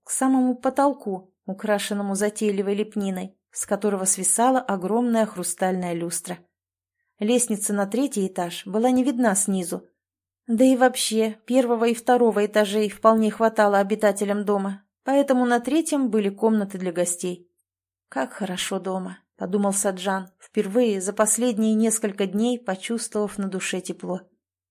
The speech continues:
Парень прошёл вперёд, оглядываясь по сторонам в поисках отца. Неужели тот даже не удосужился встретить сына? Мама встала возле кресла, ожидая, когда Саджан подойдёт к ней,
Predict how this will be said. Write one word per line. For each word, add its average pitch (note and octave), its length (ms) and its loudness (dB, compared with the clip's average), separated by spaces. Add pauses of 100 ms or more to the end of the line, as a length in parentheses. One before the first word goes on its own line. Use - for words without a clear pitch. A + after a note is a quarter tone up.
(320)
Парень E4 300 6
прошёл A#3 360 2
вперёд, A3 560 0
оглядываясь F#3 560 -2
по F#3+ 100 -8
сторонам G#3 500 0
в - 120 -12
поисках G3 480 0
отца. G3 360 -4 (560)
Неужели G3 480 0
тот A3+ 260 0
даже A3+ 220 2
не A3+ 120 2
удосужился A3+ 720 -2
встретить A3 480 -2
сына? F#3+ 340 -2 (840)
Мама C#4+ 300 2
встала G#3+ 360 2
возле F3+ 320 -4
кресла, B3+ 640 -2
ожидая, G3+ 480 0
когда G3 280 -2
Саджан G3 460 -2
подойдёт F#3+ 480 -2
к - 60 -20
ней, F#3+ 300 -4